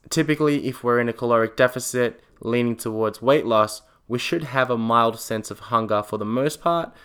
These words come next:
but at the same time, it should be something that's manageable, where you're not starving all day, you can't think, you can't sleep, you can't do anything because you're just so hungry. That would be a bad situation.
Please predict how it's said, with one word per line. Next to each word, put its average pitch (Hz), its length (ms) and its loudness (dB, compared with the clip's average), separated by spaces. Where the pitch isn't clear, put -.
but 120 100 0
at 123 80 2
the 135 80 -2
same 156 240 0
time, 151 260 2
it 131 60 -4
should 135 160 -4
be 131 120 -2
something 120 320 -2
that's 107 200 -2
manageable, 104 640 -2
where 104 160 -2
you're 104 120 -2
not 113 200 -2
starving 110 500 2
all 107 180 -2
day, 104 220 -2
you 104 160 -6
can't 104 380 0
think, 110 260 -4
you 107 80 -10
can't 101 300 -4
sleep, 113 340 -6
you 98 80 -18
can't 107 300 -4
do 110 120 2
anything 117 400 0
because 107 280 -6
you're 107 180 -8
just - 100 -8
so 104 160 -2
hungry. 98 320 -4
That 101 180 -2
would 107 120 -8
be 113 160 -4
a 101 40 -2
bad 98 580 -4
situation. - 720 -10